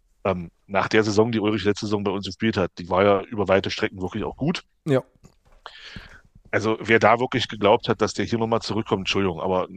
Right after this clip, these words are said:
Speaker 1: bitte nicht falsch verstehen, aber nee, also das war, also ich hab von Anfang, also ich hab für mich von Anfang an gesagt, wenn der von Stuttgart nochmal weggeht, dann geht er in die Bundesliga.
Speaker 2: Mhm.
Speaker 1: Dann geht er nicht nochmal in die zweite Liga.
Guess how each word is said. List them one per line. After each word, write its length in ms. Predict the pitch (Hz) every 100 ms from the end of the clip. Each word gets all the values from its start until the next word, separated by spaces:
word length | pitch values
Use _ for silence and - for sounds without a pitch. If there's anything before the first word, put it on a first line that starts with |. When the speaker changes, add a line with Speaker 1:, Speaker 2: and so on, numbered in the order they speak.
| -
Speaker 1:
bitte 200 | 107 110
nicht 120 | 110
falsch 160 | - 101
verstehen, 300 | 117 101 87
aber 280 | 87 95 90 - - - - _ -
nee, 200 | 101 95 - -
also 140 | 101
das 100 | 98
war, 120 | 98 -
also 140 | 107
ich 180 | 165 165
hab 100 | 165
von 120 | 143
Anfang, 240 | 139 - -
also 100 | 139
ich 120 | -
hab 100 | 156
für 100 | 135
mich 140 | 156
von 100 | 147
Anfang 160 | 113 127
an 60 |
gesagt, 220 | 123 113 95
wenn 140 | 156
der 120 | 208
von 160 | - 143
Stuttgart 300 | 151 - 151
nochmal 160 | 135 117
weggeht, 300 | 120 127 -
dann 140 | 110
geht 160 | 98 104
er 40 |
in 40 | 98
die 60 |
Bundesliga. 440 | 87 90 92 82 71 - _
Speaker 2:
Mhm. 340 | - 110 87 85 - - _ _
Speaker 1:
Dann 160 | 110 113
geht 160 | 120
er 80 | 135
nicht 220 | 127 -
nochmal 280 | 113 104 110
in 60 | 107
die 80 |
zweite 280 | 98 92 90
Liga. 260 | 90 82